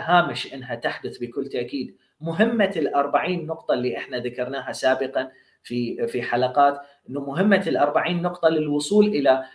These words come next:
المركز الخامس أو الرابع في نهاية، آه، الموسم من أجل الشامبيونز ليج. هل من الممكن إنه دي روسي يحققها؟ مهمة بكل تأكيد تعتبر صعبة وصعبة جدًا، بل معقدة على دي روسي،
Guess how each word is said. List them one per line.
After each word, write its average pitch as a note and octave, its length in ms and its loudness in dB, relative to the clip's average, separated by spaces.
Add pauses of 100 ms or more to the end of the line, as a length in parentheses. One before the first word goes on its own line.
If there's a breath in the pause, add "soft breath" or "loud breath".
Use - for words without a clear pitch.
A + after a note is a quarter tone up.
(120 loud breath)
المركز D3 460 -2
الخامس D#3 600 -2
أو B2+ 160 2
الرابع C3+ 380 2
في A#2 160 -6
نهاية، A#2+ 440 -2 (380 soft breath)
آه، A2 300 0
الموسم B2 520 -2
من A2 160 -8
أجل B2 220 -4
الشامبيونز B2 640 -4
ليج. B2+ 220 -4 (280)
هل E3+ 200 6
من D#3 140 0
الممكن D3 540 -2
إنه B2 320 -8 (280)
دي C#3 120 4
روسي D3 440 6
يحققها؟ D#3+ 800 0 (120)
مهمة E3+ 400 4
بكل F#3+ 360 4
تأكيد C#3+ 380 -2
تعتبر C#3 540 2 (260 loud breath)
صعبة D#3+ 400 6
وصعبة B2 460 4
جدًا، A#2 460 -2
بل C3 260 0 (460)
معقدة E3 720 4 (300)
على C3 220 2
دي C3 140 2
روسي، A#2 560 0